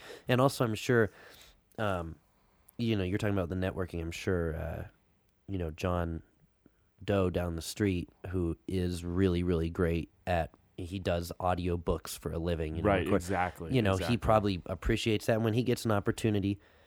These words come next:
Speaker 1: um, you know, for a live sound thing, he probably passes it.
Speaker 2: And that's, that's what it is. I mean, there's so much work here in Denver and the
Speaker 1: So
Speaker 2: greater
Speaker 1: many people doing
Speaker 2: Colorado
Speaker 1: it.
Speaker 2: area.
Speaker 1: Yeah.
Speaker 2: Uh, but there's so many people doing it. Um, and then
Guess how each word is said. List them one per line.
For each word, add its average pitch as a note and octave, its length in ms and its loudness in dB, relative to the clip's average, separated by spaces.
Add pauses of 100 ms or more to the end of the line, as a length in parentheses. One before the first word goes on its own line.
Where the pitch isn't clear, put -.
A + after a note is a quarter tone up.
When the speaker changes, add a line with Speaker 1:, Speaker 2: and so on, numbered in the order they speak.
(260)
Speaker 1:
um, E2 360 -2 (460)
you F#2 160 -4
know, E2+ 100 -4
for F2 120 -8
a F2+ 60 0
live F2 220 -4
sound F#2+ 280 -8
thing, G#2+ 80 -8
he G2+ 80 -14
probably F2 240 -4
passes E2+ 400 -8
it. F2 120 -6 (120)
Speaker 2:
And G2+ 160 0
that's, - 340 -2
that's F#2 400 -4
what F2+ 140 -2
it E2 80 -4
is. D2 280 -10
I D2+ 60 -10
mean, E2+ 140 -6
there's E2 160 -6
so F2 160 -4
much E2+ 240 -6
work D#2+ 340 -10 (100)
here D#2+ 360 -8
in D2+ 160 -8
Denver D#2 420 -10 (180)
and D#2 400 -8
the E2+ 100 -6
Speaker 1:
So E2 500 -2
Speaker 2:
greater A2+ 60 6
Speaker 1:
many G2+ 180 0
people F#2 340 0
doing F2+ 60 2 (180)
Speaker 2:
Colorado E2+ 60 2
Speaker 1:
it. E2+ 120 -4
Speaker 2:
area. E2 500 -4
Speaker 1:
Yeah. E2+ 220 -2 (320)
Speaker 2:
Uh, F#2+ 100 -4
but F#2+ 140 -2
there's F#2 160 -2
so G#2 200 0
many F#2 160 0
people D#2+ 260 -6
doing D#2 340 -6
it. D#2 200 -6 (500)
Um, D#2 520 -6
and F#2 180 2
then F2 240 0